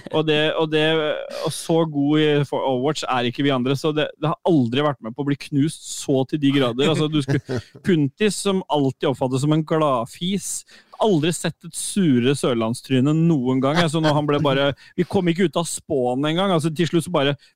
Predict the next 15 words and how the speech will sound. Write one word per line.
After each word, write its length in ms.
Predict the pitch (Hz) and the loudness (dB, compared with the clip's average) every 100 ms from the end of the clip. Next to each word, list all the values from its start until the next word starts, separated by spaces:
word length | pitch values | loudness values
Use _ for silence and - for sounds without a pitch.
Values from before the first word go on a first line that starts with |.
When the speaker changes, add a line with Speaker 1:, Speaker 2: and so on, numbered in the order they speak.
| - | -8
Speaker 1:
bytta 400 | 170 - _ 117 127 | -6 -6 _ -2 2
de 100 | 151 | 2
rolle 320 | 151 123 113 | 2 0 -2
for 120 | 139 | -2
å 40 | 147 | 0
være 140 | 135 | 0
litt 120 | 127 | -4
snille 380 | - 160 131 113 | -4 -2 0 0
med 140 | 110 131 | -2 -2
oss, 100 | 165 | -2
men 160 | 160 156 | -2 0
det 140 | 156 135 | 0 0
skjedde 240 | 151 143 | -2 0
ingenting. 380 | 147 123 123 143 | 0 0 0 0
Så 120 | 160 | -2